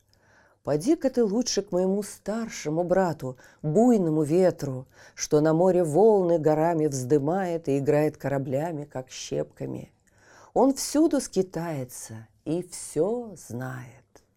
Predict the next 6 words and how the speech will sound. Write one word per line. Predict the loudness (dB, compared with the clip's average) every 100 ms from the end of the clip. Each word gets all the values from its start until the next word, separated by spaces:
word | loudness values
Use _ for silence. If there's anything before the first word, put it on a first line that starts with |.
| _ _ _ _ _ _ _ _ _
Тут | -8 -6 -6 -8
вольный | -4 -2 -2 -4
ветер | -4 -4 -4 -2 -4 -6 -16 -6
дал | -2 0 0
ей | 0 -2 -2
орех | -6 -6 -4 -4 -6